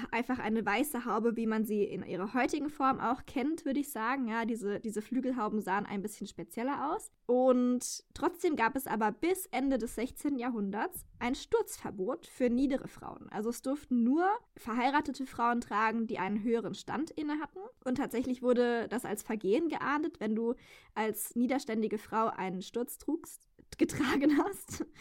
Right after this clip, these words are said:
Ähm, und das wurde mit der Ehrstrafe belegt. Also es war tatsächlich, ja, wurdest du dann öffentlich gedemütigt, bloßgestellt. Ja, also es war wirklich ein,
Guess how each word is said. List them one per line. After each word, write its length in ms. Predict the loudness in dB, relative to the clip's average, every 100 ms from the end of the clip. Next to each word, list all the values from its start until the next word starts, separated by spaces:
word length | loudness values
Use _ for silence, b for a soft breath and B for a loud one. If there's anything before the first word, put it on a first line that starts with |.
| B -8 -4
Ähm, 580 | 0 4 4 4 2 -2 -2
und 180 | -2 -2
das 140 | 0
wurde 160 | 2 2
mit 140 | 0
der 120 | -4
Ehrstrafe 480 | -4 -4 -4 -8 -8
belegt. 300 | -8 -8 -6
Also 220 | -4 -2 -4 B B B
es 160 | -2
war 140 | 0 0
tatsächlich, 640 | 0 -2 0 0 -2 -6 -2
ja, 220 | 0 4
wurdest 320 | 2 0 -4
du 60 | -2
dann 200 | -2 -2
öffentlich 440 | -2 -2 -4 -4
gedemütigt, 920 | -4 -2 0 0 -2 -2 -4 -4 -18 B B B
bloßgestellt. 1040 | 2 4 4 -2 -6 -2 0 4 2 2 -8
Ja, 240 | -6 -2 0
also 160 | -2
es 120 | -4 -2
war 120 | -2
wirklich 340 | -2 -4 -4
ein, 280 | -4 -4 -6